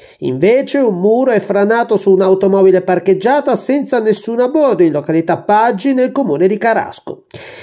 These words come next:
I vigili del fuoco del distaccamento di Chiavari da questa mattina all'alba sono, eh, al lavoro con mezzi per liberare le corsie di marcia della strada che collega le frazioni di San Alberto di Paggi,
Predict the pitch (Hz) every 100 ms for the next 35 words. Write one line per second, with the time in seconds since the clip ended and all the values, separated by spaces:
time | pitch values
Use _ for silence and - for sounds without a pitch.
0 | - 277 269 226 240 220 233 214 208 190
1 | 185 190 190 180 175 170 247 240 180 127
2 | 123 - 156 147 151 147 147 202 196 180
3 | 180 226 247 214 185 - 180 180 175 170
4 | 165 156 - - _ 143 147 - 143 151
5 | 160 202 320 190 131 127 123 165 214 160
6 | 170 - 160 156 143 185 202 190 202 185
7 | 170 170 165 - 180 196 135 131 190 180
8 | 190 196 - 143 180 196 196 202 220 196
9 | 185 185 190 190 240 196 170 - 240 269
10 | 226 180 170 208 185 - 170 147 139 208
11 | 202 127 123 120 220